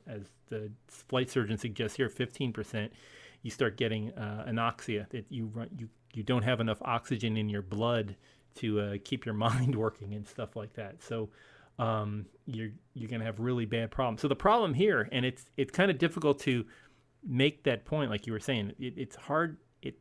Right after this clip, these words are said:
it's hard to understand that it's not a lack of oxygen, it's just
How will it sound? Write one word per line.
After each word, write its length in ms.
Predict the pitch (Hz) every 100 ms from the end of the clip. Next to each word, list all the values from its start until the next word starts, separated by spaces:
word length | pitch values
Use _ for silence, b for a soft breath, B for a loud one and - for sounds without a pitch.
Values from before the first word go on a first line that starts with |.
| _
it's 120 | 139 -
hard 140 | 160
to 100 | 156 -
understand 500 | 139 135 - 151 143
that 100 | 160
it's 160 | 117 -
not 240 | 151 -
a 60 | 123
lack 360 | 120 135 147
of 140 | 139 -
oxygen, 540 | 120 139 - 127 113
it's 160 | 110 -
just 220 | - -